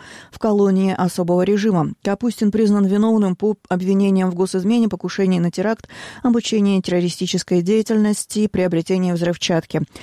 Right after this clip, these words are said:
Суд проходил в закрытом режиме, журналисты узнали о нём случайно.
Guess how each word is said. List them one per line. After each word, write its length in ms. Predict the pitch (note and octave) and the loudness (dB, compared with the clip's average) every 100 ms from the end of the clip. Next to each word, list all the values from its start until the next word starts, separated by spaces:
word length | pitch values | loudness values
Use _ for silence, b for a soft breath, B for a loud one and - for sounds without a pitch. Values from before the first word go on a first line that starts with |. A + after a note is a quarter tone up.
| B B | B B
Суд 180 | B3 - | -4 -2
проходил 400 | G3 G3+ G3 G3+ | -2 0 0 2
в 60 | |
закрытом 400 | F#3 F3+ G3 F#3 | 0 0 -2 0
режиме, 340 | F#3 F#3 G#3+ F#3 | 0 0 0 0
журналисты 500 | F3 F3 F3 F#3 E3+ | -2 -2 -4 -4 -4
узнали 300 | E3 E3+ E3 | 0 2 2
о 80 | |
нём 160 | D#3+ D#3 | 2 0
случайно. 540 | F3+ E3 F3+ E3 D#3 | -2 -2 0 0 0